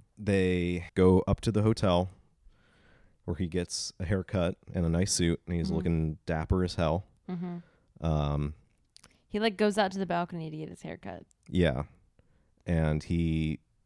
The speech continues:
Speaker 2: Calls room service while he's in the shower.
Speaker 1: Well, he's, yeah, he's in the shower. He calls room service, and he pulls, like, this little, like, string out from the wall. I don't know
Speaker 2: Mm-hmm.
Speaker 1: what that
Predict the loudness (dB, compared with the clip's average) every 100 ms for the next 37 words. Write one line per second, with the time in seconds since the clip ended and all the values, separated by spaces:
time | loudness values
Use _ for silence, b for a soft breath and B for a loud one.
0 | _ -6 -6 -4 -6 -6 -6 -8 -8 -10
1 | -8 -10 -10 -14 -12 -14 -14 -14 -16 _
2 | -20 b b b b b b b b _
3 | _ -2 2 2 4 2 2 2 0 0
4 | 0 0 -2 -2 -2 -2 -4 -4 -4 -2
5 | -2 -4 -6 -6 -8 -8 -8 -12 -12 -20
6 | -18 -16 -18 -16 -14 -8 -4 -2 -2 -4
7 | -6 -6 -8 -8 -10 -10 -6 -6 -2 0
8 | 0 -2 -4 -4 -2 -2 -2 -4 -6